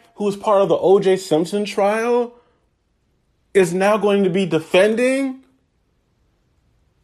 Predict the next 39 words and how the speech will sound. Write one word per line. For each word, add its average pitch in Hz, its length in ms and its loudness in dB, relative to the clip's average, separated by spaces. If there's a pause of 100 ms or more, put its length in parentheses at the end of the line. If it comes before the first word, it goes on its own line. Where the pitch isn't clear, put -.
(240)
the 175 80 2
said 233 460 2
person 240 380 2
that 240 100 -2
you 233 120 -2
said 240 220 0
is 226 140 0
a 214 80 2
rat 202 440 4
and 208 120 -4
a 202 60 -4
snitch?" 247 840 -2 (1800)
And 208 120 2
we've 240 200 4
already 247 260 6
determined 240 560 -2
that 214 120 2
if 214 120 -2
he 214 160 -8
is 247 220 2
a 262 80 2
rat 185 420 2
and 175 140 -2
if 202 40 -12
he 202 180 -6
is 262 180 0
a 247 80 -6
snitch, 139 400 -6
I 165 100 2
don't 240 200 0
know 196 120 2
that 220 180 4
he 226 140 -2
is, 247 400 0 (220)
because 202 260 0 (420)
that's 262 200 2
not 214 220 2
my 226 200 0
world. 220 680 0